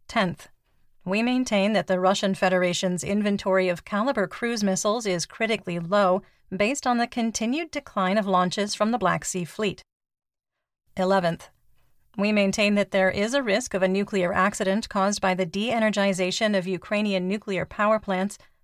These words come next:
as a result of Russian electrical infrastructure destruction.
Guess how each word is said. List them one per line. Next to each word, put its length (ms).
as 200
a 120
result 440
of 160
Russian 300
electrical 540
infrastructure 760
destruction. 680